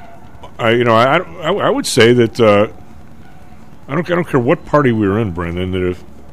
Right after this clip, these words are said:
certainly if people of our age, and I'm gonna include, uh, Keith Pekow, he's not our age, but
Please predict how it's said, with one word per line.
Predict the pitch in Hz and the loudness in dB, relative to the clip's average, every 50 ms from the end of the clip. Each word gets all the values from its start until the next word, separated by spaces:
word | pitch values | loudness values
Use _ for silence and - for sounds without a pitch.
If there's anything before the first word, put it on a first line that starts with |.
| - - | -14 -10
certainly | - 170 185 202 185 143 | -6 -4 -4 -2 -2 -4
if | 117 - | -4 0
people | - 139 127 117 123 113 104 107 - - - - - - - - - - - - - - | 0 0 0 0 0 -2 -2 -4 -6 -14 -20 -20 -20 -20 -20 -20 -20 -20 -20 -20 -14 -6
of | - 107 | -2 0
our | 107 113 147 156 113 | 2 4 4 4 4
age, | 92 87 87 92 107 117 - | 2 2 0 -2 -2 -4 -6
and | 131 113 104 | -6 -4 -4
I'm | 107 | -2
gonna | 113 110 104 101 104 | -2 -2 -2 -2 -2
include, | 104 92 90 - - 127 120 113 107 101 104 - - - - - - - - - - | -4 -6 -6 -4 -2 0 0 0 0 -4 -6 -14 -20 -20 -20 -20 -20 -20 -20 -16 -10
uh, | - 104 92 92 - | -6 -6 -6 -6 -6
Keith | - - 117 107 - | -4 -6 -6 -4 -4
Pekow, | - 135 170 - - - 90 85 95 113 127 110 104 95 85 | -4 -4 -4 -2 -2 -4 -2 -2 -2 -4 -6 -8 -12 -12 -12
he's | 82 82 | -10 -10
not | 87 85 82 | -8 -8 -8
our | 85 85 82 90 | -8 -6 -4 -4
age, | 101 85 82 80 - - | -4 -4 -4 -8 -10 -10
but | 90 87 | -10 -10